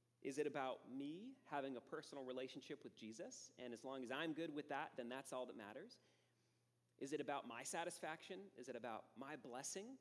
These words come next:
Is it about my health? Is it about my, uh, my anxiety being ridden from me?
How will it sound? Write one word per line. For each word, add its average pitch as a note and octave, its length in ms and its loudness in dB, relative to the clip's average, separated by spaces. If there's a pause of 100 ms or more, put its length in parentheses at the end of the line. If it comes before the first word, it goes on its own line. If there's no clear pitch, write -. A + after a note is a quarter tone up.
(120)
Is B2 100 -4
it B2+ 80 -2
about C3+ 260 -2
my C3+ 180 -2 (140)
health? F3+ 240 2 (240)
Is B2 100 -6
it C3+ 60 0
about B2+ 260 2
my, C3 420 2 (460)
uh, G2+ 40 -2 (840)
my A#2 140 -2 (100)
anxiety D#3+ 560 4
being E3+ 220 6
ridden D#3+ 200 4
from E3+ 280 2
me? C4 180 0